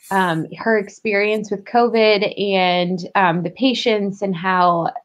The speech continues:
as soon as a bed goes empty, it's filled again. They have hospitals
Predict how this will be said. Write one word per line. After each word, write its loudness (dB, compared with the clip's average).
as -2
soon -2
as -2
a -2
bed 4
goes 2
empty, -4
it's -6
filled 2
again. 2
They -2
have -4
hospitals -2